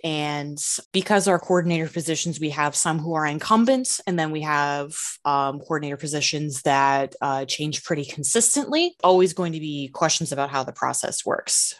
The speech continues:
So for those who are not aware of how that process works, if I haven't already talked to you as the coordinator. I'm sure any of our players who are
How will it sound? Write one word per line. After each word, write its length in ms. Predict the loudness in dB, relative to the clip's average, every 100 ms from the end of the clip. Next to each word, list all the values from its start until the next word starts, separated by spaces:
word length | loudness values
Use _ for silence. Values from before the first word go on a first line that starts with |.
| -8
So 460 | 0 4 4 2
for 220 | 2 4
those 500 | 6 6 6 6 2
who 400 | -2 -2 0 -2 -2
are 140 | -4 0
not 220 | 2 2
aware 480 | 2 0 -2 -2 -4
of 140 | -6
how 340 | 0 2 2
that 220 | 0 -4 -4
process 500 | -6 -4 -4 -4 -2
works, 380 | -2 0 0
if 180 | -2 -2
I 100 | -2
haven't 360 | 0 -2 -4 -10 _ _ _ _ _
already 340 | 6 6 6 2
talked 260 | 0 -2 -2
to 100 | -2
you 120 | 0
as 120 | -2
the 60 | -4
coordinator. 640 | -2 -2 0 -2 0 0
I'm 240 | -2 -2
sure 220 | -4 -2
any 220 | -2 -2 -2
of 100 | -4
our 100 | -6
players 500 | -4 -4 -2 -4 -4
who 100 | -2
are 300 | 0 -2